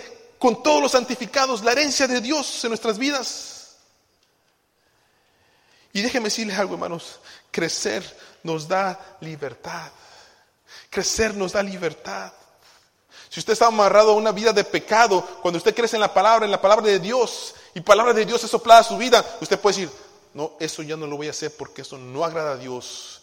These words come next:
Y usted tiene la libertad de poder escoger.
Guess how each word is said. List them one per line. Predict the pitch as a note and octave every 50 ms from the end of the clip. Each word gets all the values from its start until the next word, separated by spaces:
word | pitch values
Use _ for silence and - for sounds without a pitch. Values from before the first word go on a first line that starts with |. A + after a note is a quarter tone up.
| _ - _ _ _ _
Y | -
usted | A#2 - C#3
tiene | - E3 D#3 D#3
la | D3+ C#3+
libertad | C3 B2+ B2+ B2 A2+ A2+ A2 B2 - - C3+ C3+ C3+
de | B2+ A#2+
poder | _ - B2 A#2 B2
escoger. | C3+ - - - - - - C3 C#3+ C#3+